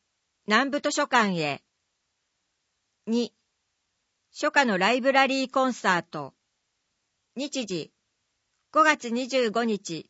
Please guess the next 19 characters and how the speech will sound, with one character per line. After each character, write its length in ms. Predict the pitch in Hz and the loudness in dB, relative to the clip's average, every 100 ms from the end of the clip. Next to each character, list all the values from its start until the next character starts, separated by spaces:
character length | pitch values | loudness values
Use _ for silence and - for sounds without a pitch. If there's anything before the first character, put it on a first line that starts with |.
| _ | _
土 120 | 190 | -2
曜 280 | 202 254 233 | 2 2 2
日、 240 | 156 143 - _ _ _ _ _ _ _ - | -2 -10 -12 _ _ _ _ _ _ _ -2
午 140 | 285 | 0
後 140 | 262 233 | 2 2
六 240 | - 285 | 0 -2
時 120 | 285 | -4
三 260 | 262 247 254 | 2 2 2
十 180 | 262 254 | -2 -2
分 340 | - 214 196 | -2 -2 -2
か 160 | 185 170 | -2 0
ら 200 | 165 - - | -2 -4 -20
七 240 | - 285 | -12 -8
時 100 | 262 | -6
三 280 | 262 240 240 | -2 -2 -2
十 180 | 226 220 | -4 -6
分。 480 | _ 180 151 131 190 _ _ _ _ _ _ _ _ | _ -8 -8 -10 -18 _ _ _ _ _ _ _ _
場 160 | 196 208 | -4 -4
所、 340 | - 240 220 | -2 -4 -4